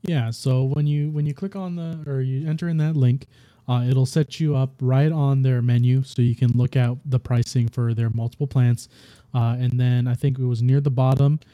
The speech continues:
you can enter in our discount code, Destiny C C Pod,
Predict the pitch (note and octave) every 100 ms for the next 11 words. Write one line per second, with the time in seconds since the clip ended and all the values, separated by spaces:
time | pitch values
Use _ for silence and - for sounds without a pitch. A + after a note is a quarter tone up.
0 | _ - C3 B2+ B2 A#2+ C3 B2+ B2+ -
1 | B2+ B2+ A#2+ C3 - B2+ B2 C3 C3+ D3
2 | - B2 C3 - - B2 B2+ B2+ - -
3 | - A#2 - A2+ - C#3+ F3